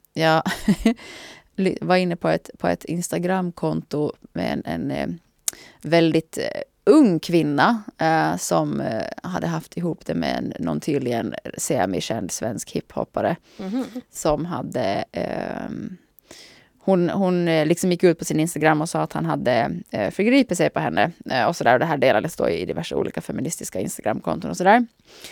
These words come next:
Speaker 1: Det var egentligen inte, inte, inte det, det jag ska komma fram till, men det var så, så delade hon som olika stories också från sina kompisar som skulle liksom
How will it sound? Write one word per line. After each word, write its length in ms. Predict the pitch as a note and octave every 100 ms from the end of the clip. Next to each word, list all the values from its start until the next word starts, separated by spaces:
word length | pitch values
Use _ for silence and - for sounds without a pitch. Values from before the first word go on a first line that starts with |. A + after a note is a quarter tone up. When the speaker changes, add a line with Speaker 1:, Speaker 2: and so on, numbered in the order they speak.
| - -
Speaker 1:
Det 120 | G3
var 60 |
egentligen 340 | G3+ G#3 F#3+ F3+
inte, 240 | E3+ -
inte, 240 | F#3 E3+ -
inte 220 | E3+ D#3 _ - -
det, 160 | F#3
det 100 | F#3+
jag 100 | F3+
ska 80 | F3+
komma 180 | G3 F#3+
fram 220 | B3 A#3
till, 180 | - F3
men 380 | G3 G#3+ F#3+ F3+
det 80 |
var 200 | F#3+ F#3+ - - - -
så, 200 | - F3
så 160 | -
delade 380 | F#3+ A#3+ B3+ A3
hon 120 | G3 F3+
som 120 | F3
olika 260 | F3+ E3+
stories 880 | F#3 - D4 D#4+ D#3 A#2+ F3+ - -
också 300 | - F#3+ -
från 180 | E3+ F3
sina 220 | F3 F3
kompisar 840 | F3+ B3+ B3+ - E3 B2 C#3 F#3+ G#3+
som 180 | - E3+
skulle 140 | F3
liksom 320 | E3+ - F3